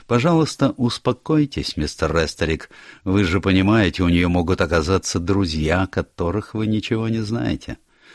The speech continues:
Друзья в любой части Англии,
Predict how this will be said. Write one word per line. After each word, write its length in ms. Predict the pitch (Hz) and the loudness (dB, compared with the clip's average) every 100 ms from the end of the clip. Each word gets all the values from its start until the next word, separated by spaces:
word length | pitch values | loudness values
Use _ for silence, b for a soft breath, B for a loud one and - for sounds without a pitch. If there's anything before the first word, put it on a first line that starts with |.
| B B | B B
Друзья 600 | 85 110 131 110 156 170 | 0 4 4 4 4 4
в 100 | 131 | 4
любой 480 | 135 120 92 147 170 | 4 2 2 2 2
части 460 | - 147 139 - 127 | 2 0 0 0 0
Англии, 680 | 110 85 76 78 76 73 | 2 2 2 0 0 -2